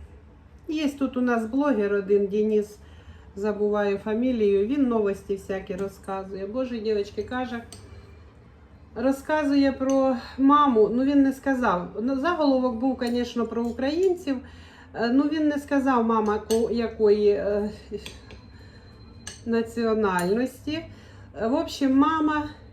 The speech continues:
случайно захлопнула ключі машини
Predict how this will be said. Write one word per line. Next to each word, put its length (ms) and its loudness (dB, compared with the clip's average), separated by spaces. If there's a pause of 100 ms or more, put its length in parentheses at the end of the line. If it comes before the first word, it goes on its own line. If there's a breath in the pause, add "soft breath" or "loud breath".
(800 loud breath)
случайно 840 2 (260)
захлопнула 920 0
ключі 540 2
машини 800 2